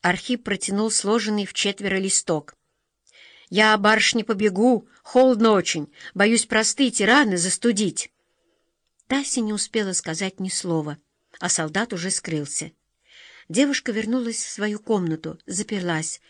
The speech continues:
прислушалась. Убедившись, что в доме царят тишина и покой, развернула записку. «Милая Таечка,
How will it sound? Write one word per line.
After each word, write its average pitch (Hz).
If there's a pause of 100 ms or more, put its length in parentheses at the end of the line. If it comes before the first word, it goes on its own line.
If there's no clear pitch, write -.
(120)
прислушалась. 160 (520)
Убедившись, 233
что -
в 180
доме 214
царят 180
тишина 180
и 160
покой, 214 (280)
развернула 185
записку. 175 (880)
«Милая 247
Таечка, 170